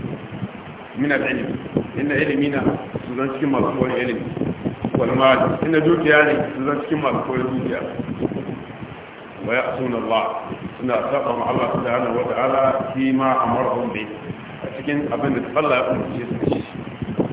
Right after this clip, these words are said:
ولا ينفقون نفقة الواجبة. Ba su ciyarwa, ciyarwa ta wajibi,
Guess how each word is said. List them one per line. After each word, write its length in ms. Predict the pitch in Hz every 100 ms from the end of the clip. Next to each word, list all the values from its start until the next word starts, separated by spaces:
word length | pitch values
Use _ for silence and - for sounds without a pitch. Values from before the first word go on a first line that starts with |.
| -
ولا 280 | 104 117 127
ينفقون 720 | 143 139 90 - - 151 147 139
نفقة 380 | 139 113 110
الواجبة. 520 | 120 117 127 127 117 113
Ba 200 | 127 165
su 80 | 160
ciyarwa, 680 | 165 151 143 147 147 147 -
ciyarwa 500 | 147 127 131 135 135
ta 60 |
wajibi, 480 | 135 135 135 135 -